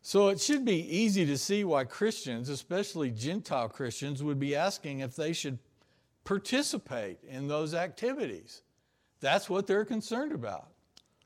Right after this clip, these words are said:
How c-, could Christians justify eating in pagan temples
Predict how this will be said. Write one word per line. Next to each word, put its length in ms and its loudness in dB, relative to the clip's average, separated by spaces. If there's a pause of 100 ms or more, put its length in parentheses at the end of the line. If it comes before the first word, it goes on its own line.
(800)
How 340 6
c-, 120 -8 (160)
could 200 4
Christians 720 0
justify 920 2
eating 460 2
in 160 -4
pagan 460 -2
temples 680 -8